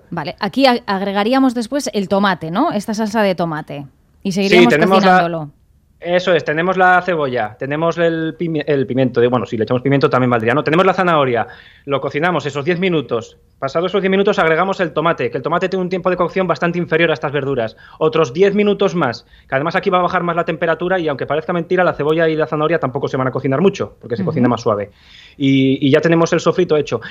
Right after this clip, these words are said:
Speaker 2: Y si añadimos la harina, que no la vamos a añadir aquí, pero si la añadimos, eh, siguiendo la duda anterior, iría después de haber cocinado el tomate.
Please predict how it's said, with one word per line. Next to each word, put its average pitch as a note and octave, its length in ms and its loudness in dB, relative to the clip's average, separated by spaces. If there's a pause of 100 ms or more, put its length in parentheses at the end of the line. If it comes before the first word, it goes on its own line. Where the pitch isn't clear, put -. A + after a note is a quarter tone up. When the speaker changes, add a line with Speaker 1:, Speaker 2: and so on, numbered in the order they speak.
(120)
Speaker 2:
Y D#3 80 -2
si D#3+ 100 0
añadimos E3+ 320 2
la A#3+ 80 4
harina, G#3+ 380 2
que C3 120 -6
no C#3 120 -4
la D3+ 80 0
vamos D3 240 -4
a - 20 -4
añadir C#3 220 -2
aquí, A#2+ 340 -8
pero C3+ 160 0
si C3+ 140 -8
la B2+ 60 2
añadimos, F3+ 520 2
eh, D3+ 160 2
siguiendo D#3+ 320 0
la D#3 60 6
duda E3 180 4
anterior, E3 460 2
iría F#3 280 2
después E3+ 640 0
de D3+ 60 2
haber E3 160 2
cocinado E3 600 0
el C#3+ 140 -2
tomate. B2 420 -4